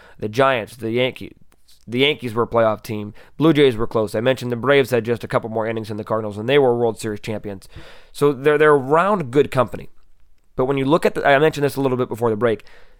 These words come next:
one New Year's resolution I had was an obvious one, right? The walks. Gotta cut down on the walks. Gotta be better, not walking people.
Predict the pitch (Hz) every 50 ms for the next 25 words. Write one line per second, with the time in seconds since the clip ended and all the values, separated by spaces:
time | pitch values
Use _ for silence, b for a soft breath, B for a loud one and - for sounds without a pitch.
0 | b b b - - - - - _ - - _ - 127 135 151 170 185 190 185
1 | 185 160 160 165 131 135 139 147 139 127 135 123 120 120 127 127 120 117 113 117
2 | 107 - - - - - - - - - - _ _ _ _ - - - - -
3 | 123 123 127 123 120 117 110 107 - - 123 123 117 117 110 107 104 - - -
4 | 104 110 117 - - - - - 117 117 117 107 - - - 120 123 120 123 117
5 | 98 - - - - - - - 135 135 147 143 - - 131 143 139 143 139 135
6 | 127 123 127 127 123 - - - 123 123 120 127 127 139 131 117 123 123 120 117
7 | 113 120 123 92 101 117 120 117 117 110 110 110 113 110 - 110 104 -